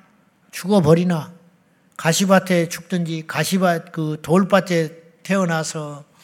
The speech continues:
상책이 나고 영양을 공급받아서 못, 죽어버리나, 중도에 열매 못, 못 맺는 건 똑같은 거예요. 그래요, 안 그래요?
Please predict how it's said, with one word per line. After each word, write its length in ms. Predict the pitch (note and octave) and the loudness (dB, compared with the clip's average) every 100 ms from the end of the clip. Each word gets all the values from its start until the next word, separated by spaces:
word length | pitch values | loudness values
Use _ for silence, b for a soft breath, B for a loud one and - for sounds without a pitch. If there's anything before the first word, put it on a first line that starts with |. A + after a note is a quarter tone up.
| b b b | b b b
상책이 600 | - - A3 - F#3+ F3 | -6 -2 -2 -2 -4 -4
나고 320 | E3 D#3 D3+ | -4 -4 -4
영양을 380 | D3+ F#3 F3+ E3 | -2 0 0 0
공급받아서 600 | E3 E3+ E3 E3+ D#3+ D3+ | -4 -6 -2 -2 -2 -8
못, 600 | C#3+ D#3+ D#3+ - D#3+ C#3+ | -8 -6 -8 -12 -16 -16
죽어버리나, 720 | - D#3+ F3 D3+ D#3+ D#3+ C#3 - b b b | -12 -6 -4 -2 -4 -8 -12 -18 b b b
중도에 680 | - - G3 G#3+ G3+ F#3 D#3+ | -8 -2 0 2 2 2 2
열매 320 | D#3 G3+ G3+ | 2 2 2
못, 200 | E3+ E3 | 0 -2
못 240 | E3 D3+ F#3+ | -2 0 2
맺는 320 | G3+ F3+ E3 | 2 0 -2
건 180 | D3 C#3+ | -8 -10
똑같은 460 | G3+ - D#3 - | -10 -10 -12 -14
거예요. 220 | D3 C#3+ - _ | -16 -18 -20 _
그래요, 260 | - F#3+ F#3+ | 0 8 8
안 120 | F3 | 10
그래요? 380 | F3 D#3 C#3 | 8 6 4